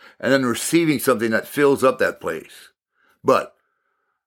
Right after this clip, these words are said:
I'm getting a little bit ahead of myself. What I'd like to do right now is stop and pray.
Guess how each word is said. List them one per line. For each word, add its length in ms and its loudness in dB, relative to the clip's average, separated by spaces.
I'm 100 -6
getting 240 0
a 60 -2
little 240 0
bit 140 2
ahead 240 2
of 60 -4
myself. 760 0
What 140 -4
I'd 60 -2
like 160 0
to 80 -10
do 160 0
right 120 2
now 200 0
is 120 -8
stop 600 0
and 220 -14
pray. 680 -2